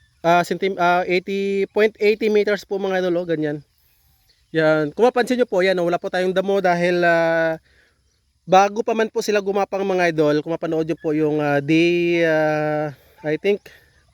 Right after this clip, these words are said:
ah, day fourteen, kung di po ako magkakamali, nag-spray na po tayo ng herbicides. Ah, tinakpan po natin yan ng mga labador or planggana, and then nag-, ah, spray po tayo. Mapanood nyo po sa ating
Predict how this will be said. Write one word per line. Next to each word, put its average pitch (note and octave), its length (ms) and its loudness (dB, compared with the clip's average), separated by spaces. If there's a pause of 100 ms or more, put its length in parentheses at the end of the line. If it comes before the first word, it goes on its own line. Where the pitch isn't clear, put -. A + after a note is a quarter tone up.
(120)
ah, D#3 160 0
day F3+ 240 0
fourteen, A3 480 0 (400)
kung E3+ 80 -2
di F3 80 -2
po F3+ 80 -4
ako F3+ 160 -4
magkakamali, E3+ 480 -2 (640)
nag-spray G3 480 2
na G#3 60 -2
po G#3 100 -6
tayo F#3 160 0
ng F#3 80 0
herbicides. E3+ 800 -4 (800)
Ah, D#3+ 320 4
tinakpan E3+ 400 -4
po F#3+ 80 -4
natin F3+ 320 0
yan F3 80 2
ng E3+ 80 0
mga E3 320 0
labador F3 480 2 (560)
or E3 160 2
planggana, F3 640 2
and D#3+ 80 -4
then D#3+ 80 0
nag-, E3 240 -4
ah, D3+ 240 -4
spray - 240 -10
po - 160 -12
tayo. D#3 160 -2
Mapanood F3 320 -2
nyo F3 160 -2
po E3+ 80 -6
sa D3+ 240 -2
ating D#3 320 -2